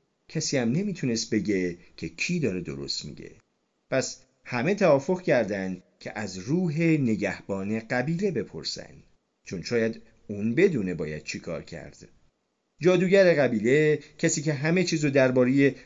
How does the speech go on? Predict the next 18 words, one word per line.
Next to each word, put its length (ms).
روح 460
نگهبان 760
قبیله 420
میدونست، 720
رقص 360
مقدسی 640
رو 100
طراحی 480
کرد 500
که 220
با 180
طبل 320
زدن 420
و 140
پایکوبی 560
کردن 420
همراه 460
بود. 300